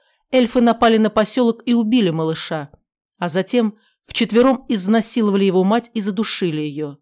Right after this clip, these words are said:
В соседнем доме эльфы овладели десятилетними девочками-близнецами и после подожгли дом вместе с истерзанными тельцами. В доме напротив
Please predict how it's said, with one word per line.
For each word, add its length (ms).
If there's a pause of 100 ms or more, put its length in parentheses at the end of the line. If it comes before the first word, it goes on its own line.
(400)
В 60
соседнем 760
доме 420 (300)
эльфы 300
овладели 560
десятилетними 800
девочками-близнецами 1600 (300)
и 100
после 400
подожгли 640
дом 320 (420)
вместе 540 (220)
с 140
истерзанными 680
тельцами. 760 (640)
В 80
доме 220
напротив 680